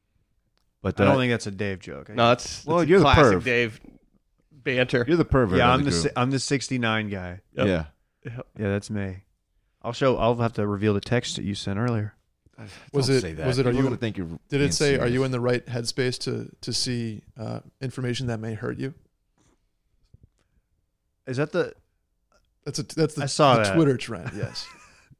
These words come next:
Speaker 4: Is that the most ridiculous thing you've ever seen in your life? If somebody, if one of you texted me, like, "Are you in the right headspace to receive information that's gonna hurt you?"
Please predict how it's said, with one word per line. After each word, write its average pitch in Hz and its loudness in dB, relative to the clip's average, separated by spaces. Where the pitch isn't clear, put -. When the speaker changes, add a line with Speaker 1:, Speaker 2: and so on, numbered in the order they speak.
Speaker 4:
Is 147 0
that 190 2
the 214 -2
most 185 0
ridiculous 135 -2
thing 127 -4
you've 113 -6
ever 107 -10
seen 110 -12
in 113 -10
your 110 -12
life? - -12
If - -6
somebody, 196 -2
if 131 -4
one 165 -2
of 190 -2
you 185 -4
texted 151 -4
me, 156 -4
like, 113 -6
"Are 127 -6
you 139 2
in 147 2
the 135 0
right 127 2
headspace 123 -4
to 123 -8
receive 123 -6
information 127 -10
that's 110 -14
gonna 113 -12
hurt 135 -8
you?" 160 -4